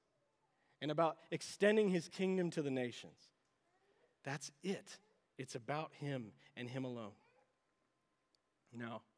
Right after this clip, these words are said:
let me ask you a hard question as we kind of wrap up this idea. What are you pointing your life to? What does your life point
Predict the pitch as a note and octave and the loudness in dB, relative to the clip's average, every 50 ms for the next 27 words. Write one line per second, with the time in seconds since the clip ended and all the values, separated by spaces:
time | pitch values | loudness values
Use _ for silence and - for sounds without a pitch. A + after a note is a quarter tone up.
0 | _ - C3+ C#3+ D3+ D3+ D3 C#3+ C#3 D3 - - B2 A#2 A2+ - - A#2+ B2 A#2 | _ -14 -8 -4 -2 0 0 0 -2 -4 -4 -6 -4 -4 -2 -2 -2 -2 -2 -4
1 | - - - A#2+ A2 - - - A2+ G#2+ G#2+ G#2+ - - A#2 A2 G#2+ G#2 - _ | -6 -6 -6 -6 -6 -6 -10 -12 -10 -10 -10 -10 -10 -10 -8 -8 -8 -10 -12 _
2 | _ _ _ _ _ _ _ - B2+ B2+ A#2 A2 - - _ _ A2 A2+ A#2 A#2 | _ _ _ _ _ _ _ -10 -8 -6 -6 -8 -10 -16 _ _ -6 -2 -2 -2
3 | A#2+ - - B2 A2 - _ - G#2 - - G#2+ G#2 G#2 G#2 G#2+ G2 E2 - _ | -2 -2 -4 -6 -6 -6 _ -12 -12 -10 -8 -10 -10 -8 -8 -10 -10 -10 -14 _
4 | _ _ _ _ _ _ _ _ _ _ _ _ _ _ _ _ _ _ _ _ | _ _ _ _ _ _ _ _ _ _ _ _ _ _ _ _ _ _ _ _
5 | _ _ _ _ _ _ _ _ _ _ _ _ _ _ _ _ _ _ _ _ | _ _ _ _ _ _ _ _ _ _ _ _ _ _ _ _ _ _ _ _
6 | _ _ _ _ _ _ - G#2+ C3 F3 F#3+ G3 F3 E3+ F3 - - - D#3+ D#3+ | _ _ _ _ _ _ -14 -6 -4 -2 -2 -2 -2 -4 -6 -6 -6 -6 -4 -4
7 | D#3 C#3+ C3 B2 B2+ C3+ C3+ C3+ A#2+ A#2 A2+ G#2+ F#2 - _ - - G2 - _ | -4 -4 -6 -6 -6 -6 -6 -6 -6 -6 -8 -8 -10 -14 _ -20 -20 -20 -20 _
8 | _ _ _ _ _ _ _ _ _ _ _ _ _ _ _ _ _ _ _ _ | _ _ _ _ _ _ _ _ _ _ _ _ _ _ _ _ _ _ _ _
9 | _ _ _ _ _ _ _ _ _ _ _ _ _ B2 D#3 F#3 F3+ D3+ C3+ D#3+ | _ _ _ _ _ _ _ _ _ _ _ _ _ 2 4 4 4 4 2 2
10 | E3 D#3 D3+ D3+ D3+ D3 - - - - D#3+ D3 C3 | 2 4 4 4 4 2 -2 -8 -6 -4 -4 -4 -4